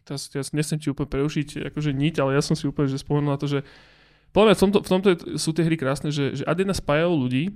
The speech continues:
ale aj spájajú koničky ľudí. Že je to proste o tom, že vy keď si to so s tým vašim dieťaťom zahráte, tak ja som si takmer istý, že vás to začne baviť. A že možno vďaka tomu objavíte aj lásku k videohrám a nielen teda samozrejme lásku ku koničku vašich detí.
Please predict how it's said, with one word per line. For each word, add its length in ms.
ale 180
aj 100
spájajú 420
koničky 440
ľudí. 380
Že 140
je 100
to 100
proste 320
o 120
tom, 300
že 500
vy 120
keď 160
si 120
to 120
so 160
s 80
tým 160
vašim 320
dieťaťom 400
zahráte, 480
tak 100
ja 120
som 100
si 140
takmer 380
istý, 260
že 100
vás 140
to 140
začne 320
baviť. 320
A 60
že 100
možno 240
vďaka 200
tomu 220
objavíte 400
aj 320
lásku 300
k 140
videohrám 560
a 80
nielen 320
teda 220
samozrejme 360
lásku 300
ku 200
koničku 460
vašich 300
detí. 280